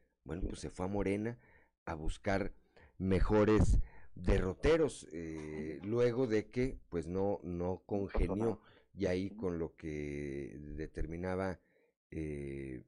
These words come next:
Speaker 1: Memo Anaya y, eh, Chuy de León. Por, eh, gana, hay que recordar, sin embargo, que Luis Fernando gana la Diputación Federal por el pan, y
Speaker 2: Ujú.
Speaker 1: ya siendo diputado federal, chaquetea, ¿verdad?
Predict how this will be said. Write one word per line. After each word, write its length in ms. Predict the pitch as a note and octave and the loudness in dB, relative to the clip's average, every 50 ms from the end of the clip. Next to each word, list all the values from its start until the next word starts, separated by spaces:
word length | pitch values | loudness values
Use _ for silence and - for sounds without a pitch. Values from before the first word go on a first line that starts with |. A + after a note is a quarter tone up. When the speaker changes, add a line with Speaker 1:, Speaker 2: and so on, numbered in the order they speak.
| _ _ _ - - | _ _ _ -12 -8
Speaker 1:
Memo 300 | F2+ G2 G2 G2 G2 F#2+ | -4 -2 -2 -2 -2 -2
Anaya 440 | F#2 F#2 F#2+ F#2+ F2+ G2+ G#2+ G#2 - - - - _ _ _ _ _ _ | -2 -2 -4 -2 -2 -2 -2 -2 -4 -10 -18 -20 _ _ _ _ _ _
y, 440 | - G#2+ G#2 G2+ G#2 G#2+ A2 G#2+ - - _ _ _ | -6 -4 -2 0 0 0 -2 -4 -6 -12 _ _ _
eh, 420 | - D#2 D#2 D2+ D2 C#2+ C#2+ C#2+ - | -10 -10 -8 -8 -8 -8 -10 -12 -12
Chuy 220 | - - G#2 G2+ G2 | -10 -8 -6 -4 -4
de 120 | F2 F#2+ | -4 -2
León. 320 | F2+ G#2 B2+ D3 D3+ C3 - - - - - - _ _ _ _ _ _ _ - _ _ _ | -2 0 0 0 -2 -4 -6 -10 -12 -12 -18 -20 _ _ _ _ _ _ _ -20 _ _ _
Por, 400 | - B2+ C3 C3 C3+ C#3+ - - - - - | 4 6 8 8 6 4 0 -6 -12 -14 -6
eh, 800 | - F#2+ F#2+ F#2 F2+ F2 F2 E2+ E2+ E2 E2+ E2 E2 E2 D#2 - - - | -4 -2 0 0 0 0 0 -2 -2 -2 0 0 -2 -2 -4 -6 -10 -14
gana, 440 | - A2 B2 C#3 C#3 C#3+ D3 E3 D3+ - | -8 0 4 4 6 6 6 4 4 2
hay 140 | - B2 | 0 0
que 140 | B2+ - G3+ | 2 2 4
recordar, 480 | F3+ D#3+ - - G#2 F#2+ F#2 G#2+ A#2 - | 4 4 2 2 0 2 4 4 6 6
sin 180 | - B2 G#2+ | 4 4 2
embargo, 500 | F#2+ F#2 F#2+ G2 G#2 A2+ A#2+ D3 B2+ - - | 2 2 2 2 2 4 2 0 0 0 -4
que 100 | - G2 | -4 -4
Luis 240 | E2+ E2+ E2 E2 - | -2 -2 -4 -6 -6
Fernando 440 | - F2+ D2+ F#2 F#2+ A2+ B2+ C3+ B2+ | -6 -4 -2 -2 0 0 2 0 2
gana 280 | A2 A#2 B2 D3 E3 D#3 | 4 4 4 4 2 2
la 120 | B2 G#2 | 2 2
Diputación 520 | F2+ E2+ - - - - E2+ E2+ G#2 A#2 B2 | 2 0 -4 -8 -8 -6 -4 -4 -4 -4 -2
Federal 300 | - A#2+ F#2+ G2 G#2+ A#2 | -2 0 2 2 0 0
por 200 | - A2+ F#2+ D#2+ | -2 -2 -2 0
el 120 | D2+ D2 | -2 -4
pan, 320 | - - G#2 G#2+ G2 D2 - - - - - - _ _ _ _ _ _ | -2 0 0 0 0 -2 -4 -8 -10 -10 -14 -20 _ _ _ _ _ _
y 200 | - A2 B2 D#3 | -6 -4 -4 0
Speaker 2:
Ujú. 40 | |
Speaker 1:
ya 180 | G3 C#3 D#3+ E3 | 2 4 4 6
siendo 560 | F3 - - D3+ D3+ D3 D3+ D#3 D3+ A2+ - - - - - | 6 6 6 4 4 4 4 4 4 2 -2 -10 -20 -20 -16
diputado 480 | - G#2 A#2 - - A2 - B2+ A#2+ B2 | -8 -8 -8 -8 -8 -4 0 0 0 2
federal, 360 | B2 C3 A#2 A2+ A#2+ C#3 D#3 - _ _ _ _ _ _ _ _ _ _ _ _ _ _ - | 2 2 2 2 2 0 -4 -10 _ _ _ _ _ _ _ _ _ _ _ _ _ _ 2
chaquetea, 680 | - C#3 - - D3 - - D#3 C#3+ A#2+ G#2+ A#2 - - | 2 4 4 4 2 4 6 6 6 6 4 2 -4 -4
¿verdad? 300 | - G#2 F#2+ F#2 G2+ C#3+ | -2 0 0 0 0 -4